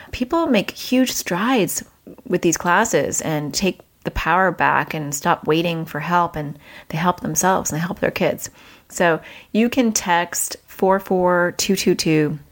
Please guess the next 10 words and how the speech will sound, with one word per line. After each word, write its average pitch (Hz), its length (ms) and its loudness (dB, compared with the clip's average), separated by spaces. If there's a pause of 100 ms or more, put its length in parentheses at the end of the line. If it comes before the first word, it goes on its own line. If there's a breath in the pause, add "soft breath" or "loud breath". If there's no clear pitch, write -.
(640)
and 160 400 0
just - 380 0
type - 300 2
in 165 220 0
all 165 200 4
one 165 220 -2
word, 156 260 0 (400 loud breath)
A 175 320 2 (140)
T 165 560 2
newsletter, 151 720 0